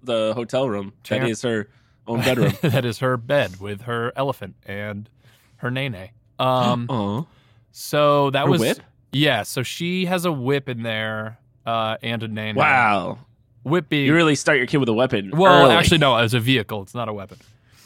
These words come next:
Speaker 2: Uh,
Speaker 1: That's actually probably the safest weapon for a kid to have 'cause they don't have the strength to really turn it into one.
Speaker 2: The whip?
Speaker 1: You know, you get, yeah, like, they can't whip somebody.
Speaker 2: Yeah, Indiana Jones is a
Speaker 1: With a
Speaker 2: fucking
Speaker 1: true whip?
Speaker 2: baby. He could, he never
Speaker 1: No,
Speaker 2: advanced.
Speaker 1: no, no, no, I'm saying the opposite.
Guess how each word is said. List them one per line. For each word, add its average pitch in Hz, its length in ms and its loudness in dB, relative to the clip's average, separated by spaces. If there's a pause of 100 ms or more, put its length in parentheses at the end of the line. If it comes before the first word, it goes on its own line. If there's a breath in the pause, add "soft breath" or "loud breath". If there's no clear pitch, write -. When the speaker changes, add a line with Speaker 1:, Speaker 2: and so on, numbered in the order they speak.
(380 soft breath)
Speaker 2:
Uh, 107 360 -8 (400 soft breath)
Speaker 1:
That's 226 200 2
actually 302 280 0
probably 220 220 2
the 190 100 2
safest 143 520 0
weapon 127 320 2
for 127 140 0
a 113 60 2
kid 113 180 -2
to 104 80 0
have 117 280 2
'cause 123 140 -2
they 151 80 2
don't 147 100 4
have 139 120 0
the 120 80 -4
strength 135 320 -2
to 131 80 0
really 113 340 2
turn 127 260 -2
it 107 100 0
into 127 220 -2
one. 92 240 -14 (280)
Speaker 2:
The 113 180 -4
whip? 104 300 -4 (180)
Speaker 1:
You 113 100 -4
know, 139 200 0
you 143 120 -2
get, 143 180 -2 (720)
yeah, - 180 0
like, 117 160 -2
they 135 100 -2
can't 110 300 -2
whip 147 220 2
somebody. 76 440 -10
Speaker 2:
Yeah, 143 220 2
Indiana 208 440 2
Jones 147 280 0
is 117 80 -10
a - 20 -6
Speaker 1:
With 110 80 -10
a - 20 -20 (100)
Speaker 2:
fucking 127 140 0
Speaker 1:
true 175 120 4
whip? 120 260 4
Speaker 2:
baby. 107 200 -10 (920)
He 139 160 -8
could, 165 220 -2
he 143 120 -2
never 156 260 0
Speaker 1:
No, 143 40 2
Speaker 2:
advanced. 131 260 4
Speaker 1:
no, 185 120 8
no, 175 160 8
no, - 40 6
I'm 156 220 4
saying 196 180 4
the 151 80 4
opposite. 120 520 2